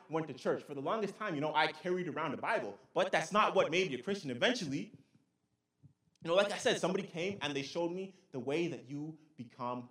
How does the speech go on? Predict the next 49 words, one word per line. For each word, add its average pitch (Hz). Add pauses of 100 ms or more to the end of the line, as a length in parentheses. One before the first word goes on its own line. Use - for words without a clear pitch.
a 110
Christian. 123
Now, 123 (160)
if 139
you 247
have 156
never 175
asked 175
God 165 (540)
to 127
forgive 180
your 139
sins, 185
if 123
you 214
have 170
never 165
asked 190
Jesus 175
Christ 170 (300)
into 208
your 135
heart, 185
then 175 (320)
you 214 (240)
are 123
not 151
a 117
Christian. 180
It 110
doesn't 214
matter 175
if 151
you 117 (200)
come 190
to 135
church. 165
It 139
doesn't 180
matter 185
if 156
you 131 (220)
sit -
in 170
the 131
pew. 131 (600)
Only 226
until 160
you 151